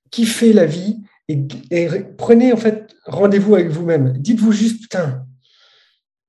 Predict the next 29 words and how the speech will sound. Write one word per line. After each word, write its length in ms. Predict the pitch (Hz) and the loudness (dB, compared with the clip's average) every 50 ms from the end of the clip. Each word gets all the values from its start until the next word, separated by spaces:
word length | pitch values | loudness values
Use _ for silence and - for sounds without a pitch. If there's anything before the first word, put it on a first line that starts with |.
| _ - | _ 0
voilà, 340 | 139 139 139 127 131 - - - | 0 0 2 0 -2 -4 -6 -10
je 100 | - - | -14 -10
peux 100 | - 196 | -8 -4
faire 180 | - 208 180 180 | -2 -2 0 0
n'importe 380 | 220 226 - 226 220 - 220 202 | 0 0 0 -2 -4 -2 -2 -2
quoi. 380 | 202 170 147 131 127 131 - - | -2 -2 -4 -4 -6 -8 -12 -12
Et 60 | - 160 | -6 -4
la 80 | 165 | -4
seule 160 | 156 - 240 | -4 -4 -6
chose, 260 | 226 - 247 226 202 - | -6 -4 -4 -6 -4 -4
moi, 120 | 185 180 | -6 -6
que, 260 | - 170 156 156 156 151 | -4 -4 -2 -2 -2 -4
que 100 | 143 147 | -4 -6
je 60 | 151 | -6
me 60 | 156 | -6
dis 120 | 160 160 | -6 -8
tout 120 | 139 - - | -12 -14 -16
le 80 | - | -8
temps, 200 | - 233 240 226 | -6 -6 -4 -4
c'est, 380 | 202 - - 139 131 131 - - _ | -8 -6 -8 -8 -8 -8 -12 -18 _
je 100 | - 151 | -8 -8
sais 160 | 127 196 202 | -6 -6 -4
pas 100 | - 208 | -4 -4
combien 300 | 208 - 190 185 185 185 | -4 -4 -6 -6 -6 -6
de 80 | 156 - | -6 -8
temps 100 | 202 - | -12 -12
ça 140 | - - 170 | -8 -6 -4
va 120 | 160 160 - | -4 -4 -6
prendre 340 | - - 175 139 127 131 | -6 -8 -8 -8 -10 -12